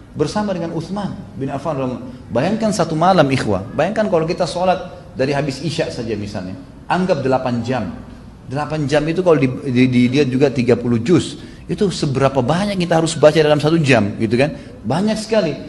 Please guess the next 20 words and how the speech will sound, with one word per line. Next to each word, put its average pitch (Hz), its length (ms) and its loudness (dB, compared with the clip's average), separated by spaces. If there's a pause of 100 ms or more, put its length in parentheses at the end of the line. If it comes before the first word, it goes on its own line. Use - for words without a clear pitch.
(160)
Tapi 123 260 -4
kata 156 240 0
para 143 160 2
ulama, 135 560 -2
Allah 143 320 2
Subhanahu 131 560 -4
wa - 20 -10
taala 139 220 2
memberkahi 117 680 2
hidupnya 127 260 0
Utsman 135 540 2 (260)
sehingga 147 480 4
bukan 151 240 2
cuma 175 240 2
seluruh 151 320 2
sholat 135 320 4
malam 135 320 6
tiga 120 160 4
puluh 120 160 4
juz, - 400 0